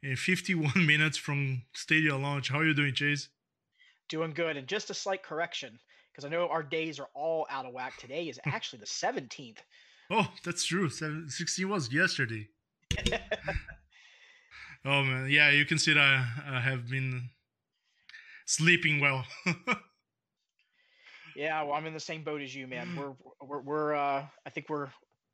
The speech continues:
Speaker 2: our, uh, our nerves are there for, uh, for the launch of this thing, so.
Speaker 1: Yeah, yeah. Actually, today, uh, before we get into Google Stadia, today is kind of a special day for me. It's an anniversary.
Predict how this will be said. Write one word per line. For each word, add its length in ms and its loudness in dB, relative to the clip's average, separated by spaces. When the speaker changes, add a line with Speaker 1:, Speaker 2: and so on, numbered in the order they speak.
Speaker 2:
our, 320 -2
uh, 240 -4
our 100 -2
nerves 480 0
are 80 2
there 240 2
for, 420 -4
uh, 300 -4
for 100 -8
the 80 -2
launch 320 0
of 60 -6
this 180 -6
thing, 320 -6
so. 400 -8
Speaker 1:
Yeah, 240 2
yeah. 200 2
Actually, 360 4
today, 360 2
uh, 380 4
before 300 0
we 100 2
get 220 0
into 640 -4
Google 300 -6
Stadia, 420 0
today 300 -4
is 220 -4
kind 220 -6
of 120 -8
a 100 -4
special 420 0
day 140 0
for 160 -6
me. 160 -2
It's 100 -6
an 180 -4
anniversary. 800 -2